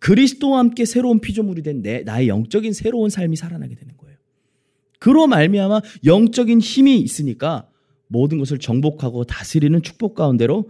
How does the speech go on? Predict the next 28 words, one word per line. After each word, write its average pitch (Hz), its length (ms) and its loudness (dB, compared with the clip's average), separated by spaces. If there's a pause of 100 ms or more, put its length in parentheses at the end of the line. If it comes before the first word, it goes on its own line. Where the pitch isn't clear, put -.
(260)
들어가게 113 420 -2
되는 95 240 -8
겁니다. - 400 -16 (920)
그래서 135 220 -2
이번 135 200 0
한 190 80 -2
주간 170 340 -4 (240)
말씀을 160 520 0
깊이 - 360 -14
생각하십시오. - 640 -8 (600)
말씀을 226 400 4
깊이 254 420 2
묵상하십시오. 165 720 0 (460)
그리고 185 260 4
어떻게 139 260 0
해요? 185 140 -2 (340)
말씀을 220 580 0 (140)
암송하고 165 1040 0 (100)
기록하면서 139 880 -4 (340)
그 - 120 -2
말씀을 131 400 -2
나에게 101 420 -8 (180)
각인시키는 113 640 -4
겁니다. - 380 -20 (800)
저도 208 200 2
이번 220 200 2
한 233 100 2
주간, 196 460 -4